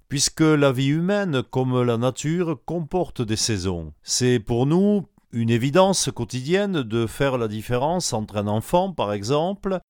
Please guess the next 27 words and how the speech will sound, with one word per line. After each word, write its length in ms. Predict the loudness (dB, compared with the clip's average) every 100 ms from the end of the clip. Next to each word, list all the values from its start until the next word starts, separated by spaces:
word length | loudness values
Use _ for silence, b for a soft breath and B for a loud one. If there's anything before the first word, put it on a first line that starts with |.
| _ -4
et 240 | 0 4
un 100 | 4
jeune 220 | 4 2
adulte, 600 | 2 2 0 -2 -8 -8 -6 -6 b
ou 200 | -4 2
encore 340 | 2 2 2 2
un 100 | 0
vieillard. 640 | 0 0 0 -2 -6 -14 _ _ 2
Mais 380 | 6 6 4 0
une 180 | 2 2
chose 400 | 2 4 2 2
est 80 | 0
d'accepter 720 | 0 2 0 0 -2 -2 0
qu'il 160 | -2 0
y 100 | 2
a 120 | 2
des 160 | 0
réalités 500 | 0 0 -2 -2 -2
biologiques, 840 | 0 2 4 4 0 -2 -4 -6 -4 -4 -4 -8 -2
et 180 | 2 2
une 300 | 2 0 2
autre 440 | 2 0 -2 -6
de 140 | -4 -2
développer 640 | -2 0 0 0 -2 -2
une 160 | -2 -4
sagesse 600 | -4 -2 -2 -2 -2 -4 -6
existentielle 1080 | -6 -6 -4 -4 -4 -4 -4 -2 0 0 -2